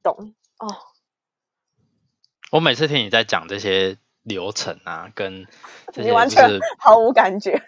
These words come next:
Speaker 2: 就毫无感觉之余，就想说，哎，还是其实你是办这场，就是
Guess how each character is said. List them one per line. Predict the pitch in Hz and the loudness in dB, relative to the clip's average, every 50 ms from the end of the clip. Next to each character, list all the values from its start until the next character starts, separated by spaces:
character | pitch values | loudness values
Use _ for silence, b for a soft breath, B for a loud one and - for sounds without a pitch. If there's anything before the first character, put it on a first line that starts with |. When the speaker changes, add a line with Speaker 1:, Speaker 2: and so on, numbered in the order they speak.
| _ _ _ _ _ _ _ _ _ - | _ _ _ _ _ _ _ _ _ 2
Speaker 2:
就 | - 226 | 2 4
毫 | 214 175 160 151 | 4 4 4 2
无 | 160 160 160 160 | 2 0 -2 -2
感 | - 135 117 113 110 | -2 -2 -2 -2 -4
觉 | 113 117 107 | -6 -6 -6
之 | - - - 139 135 143 147 | -6 -6 -2 2 2 2 2
余， | 139 117 107 104 117 | 2 -2 -4 -4 0
就 | - 165 | 2 2
想 | 160 - 135 113 113 | 2 2 2 2 2
说， | 120 131 | 2 0
哎， | - 160 196 - _ _ _ _ _ _ _ _ _ _ _ _ - | 0 0 -4 -6 _ _ _ _ _ _ _ _ _ _ _ _ -4
还 | - 123 | -2 -2
是 | 135 170 175 156 - | -2 -2 -4 -6 -6
其 | - - 123 | -6 -6 -4
实 | 110 127 117 | -4 -4 -6
你 | 107 98 | -6 -6
是 | 98 113 | -8 -10
办 | 107 _ - 117 107 98 | -4 _ -2 -2 -2 -4
这 | 113 107 101 | -6 -8 -8
场， | - 98 87 90 - | -10 -12 -14 -14 -12
就 | - 104 | -10 -10
是 | 98 | -10